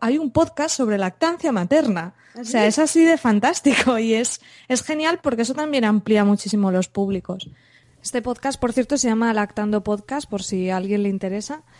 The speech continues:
Speaker 1: Y, uf, no sé, de recomendaciones, pues según la gente que puede escuchar tu podcast, quizá les podría recomendar La Sunecracia.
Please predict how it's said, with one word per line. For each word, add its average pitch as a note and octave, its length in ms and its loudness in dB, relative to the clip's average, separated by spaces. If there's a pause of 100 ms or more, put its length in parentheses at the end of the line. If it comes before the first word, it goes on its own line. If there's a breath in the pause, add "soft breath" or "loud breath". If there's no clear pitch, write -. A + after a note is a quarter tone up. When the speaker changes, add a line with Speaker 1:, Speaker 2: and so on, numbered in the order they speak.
(420 loud breath)
Speaker 1:
Y, G#3+ 540 0
uf, - 160 -16
no G#3 160 -2
sé, G#3+ 200 -4
de G3+ 200 0
recomendaciones, G3+ 1200 -2 (240)
pues A3 200 -2
según A3 420 0
la C4+ 160 -2
gente B3+ 320 -4
que A#3+ 800 -2
puede A#3 160 -2
escuchar A3+ 520 -8
tu G#3+ 140 -10
podcast, B3+ 560 -6
quizá A3+ 340 -4
les A3 220 -4
podría A3 320 -6
recomendar A3 600 -4 (360 loud breath)
La A3 140 -4
Sunecracia. A3+ 760 -6